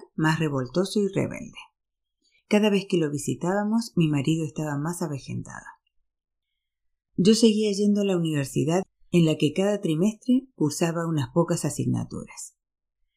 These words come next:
Ya era empleada fija en la oficina y, pese a no haberme licenciado todavía, realizaba trabajos más difíciles y especializados. El señor Sargar continuaba velando por mí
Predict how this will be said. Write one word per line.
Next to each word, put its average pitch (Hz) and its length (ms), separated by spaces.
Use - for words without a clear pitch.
Ya 175 140
era 175 260
empleada 160 440
fija 165 300
en 156 100
la 143 80
oficina 202 480
y, 202 180
pese 170 540
a 156 160
no 165 160
haberme 180 440
licenciado 135 640
todavía, 151 600
realizaba 190 500
trabajos 170 460
más 170 180
difíciles 156 560
y 135 80
especializados. - 1000
El 156 100
señor 165 260
Sargar 202 600
continuaba 175 640
velando 165 460
por 143 180
mí 202 380